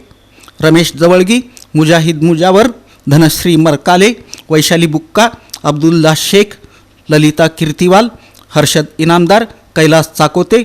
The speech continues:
आशिष माने आदी डॉक्टर रुग्णांची तपासणी करत आहेत.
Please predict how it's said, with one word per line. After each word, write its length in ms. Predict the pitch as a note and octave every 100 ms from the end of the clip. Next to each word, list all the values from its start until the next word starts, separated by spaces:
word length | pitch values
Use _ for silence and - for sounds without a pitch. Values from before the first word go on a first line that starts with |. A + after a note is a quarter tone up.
| A#3 _ _ - -
आशिष 420 | C#3+ - D#3 E3
माने 300 | D#3 E3+ B3 - _ - -
आदी 220 | D#3+ G3
डॉक्टर 380 | E3 F3+ - - - - -
रुग्णांची 500 | D3+ E3+ F3+ F3 F#3+ -
तपासणी 440 | F3+ E3 D#3+ F#3 G3
करत 320 | - C#3+ -
आहेत. 220 | G#2+